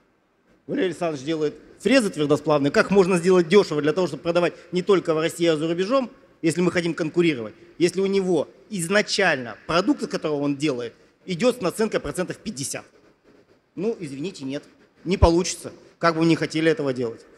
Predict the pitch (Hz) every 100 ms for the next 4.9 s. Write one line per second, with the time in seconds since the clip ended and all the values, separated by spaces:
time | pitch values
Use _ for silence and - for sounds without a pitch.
0 | _ _ _ _ 202 190 226 208 226 214
1 | 196 185 175 - 160 170 160 - 139 -
2 | - - 160 196 - 208 - 185 175 170
3 | 160 160 - - 180 156 143 147 143 147
4 | 143 131 143 120 139 123 113 127 113